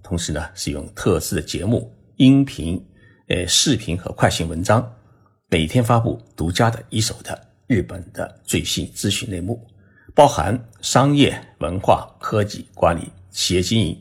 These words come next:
等等方面的内容。现在我的私密圈还没有正式开张，可以先加入我的粉丝群，第一时间获得入圈的信息。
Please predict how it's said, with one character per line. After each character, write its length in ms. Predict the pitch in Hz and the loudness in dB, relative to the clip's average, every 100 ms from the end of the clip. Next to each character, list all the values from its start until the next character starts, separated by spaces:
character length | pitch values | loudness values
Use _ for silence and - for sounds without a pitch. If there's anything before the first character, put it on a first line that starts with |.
| - - - | -14 -20 -2
等 160 | 95 | 0
等 80 | 98 | 0
方 180 | - 85 | -2 -4
面 80 | 87 | -2
的 80 | 92 | -6
内 60 | |
容。 180 | 85 - _ _ _ _ _ - - - - | -8 -12 _ _ _ _ _ -20 -20 -20 -8
现 180 | - 123 | 4 6
在 80 | 107 | 8
我 100 | 87 | 6
的 80 | 104 | 2
私 140 | - | 4
密 100 | 107 | 4
圈 300 | 95 110 104 | 6 4 4
还 160 | - 95 | 0 2
没 100 | 101 | 4
有 80 | 82 | 2
正 140 | 92 | 0
式 120 | 87 | -2
开 160 | - 90 | -2 2
张， 200 | 92 104 - - - - | 2 2 -4 -20 -20 -4
可 160 | - | 0
以 100 | 85 | 2
先 320 | 82 151 139 | 4 6 6
加 200 | 139 127 | 4 2
入 120 | 117 64 | 2 0
我 120 | - | -2
的 240 | 73 78 | -2 -2
粉 180 | - 76 | -2 -6
丝 140 | - | -2
群， 280 | 95 76 87 - _ - - - - - | -4 -4 -8 -10 _ -20 -20 -20 -16 2
第 200 | 160 170 | 4 6
一 40 | |
时 160 | - 98 | 4 4
间 220 | 120 123 | 4 4
获 160 | - 87 | 2 0
得 280 | 64 - - | 0 -8 -2
入 200 | 131 110 | 2 2
圈 160 | - 92 | 2 -2
的 60 | |
信 180 | 73 - | -2 -4
息。 300 | 65 - - | -4 -4 -4